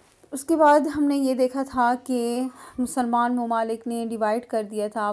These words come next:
पांच क्लाइमेटिक रीजन्स को, पांच आबो हवा वाले इलाकों को,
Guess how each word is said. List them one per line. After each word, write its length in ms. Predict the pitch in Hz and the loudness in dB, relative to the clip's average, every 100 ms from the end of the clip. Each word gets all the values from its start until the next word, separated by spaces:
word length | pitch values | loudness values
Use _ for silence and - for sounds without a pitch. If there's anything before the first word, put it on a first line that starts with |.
| 208 | -2
पांच 460 | 214 208 214 - - | -4 -4 -8 -12 -8
क्लाइमेटिक 840 | 226 220 220 202 208 202 220 220 | -6 -6 -6 -6 -6 -6 -6 -8
रीजन्स 520 | 214 202 202 214 220 - | -8 -10 -8 -10 -10 -8
को, 180 | 269 302 - - - - - - - - | -4 -4 -6 -20 -20 -20 -20 -20 -8 0
पांच 480 | 262 262 254 - 285 | 2 2 -2 -2 0
आबो 420 | 262 240 240 226 | 2 2 -2 -2
हवा 260 | 233 226 214 | 0 2 2
वाले 340 | 226 226 220 | 2 0 -4
इलाकों 580 | - 220 214 196 220 220 | -8 -6 -4 -4 -6 -6
को, 200 | 226 | -2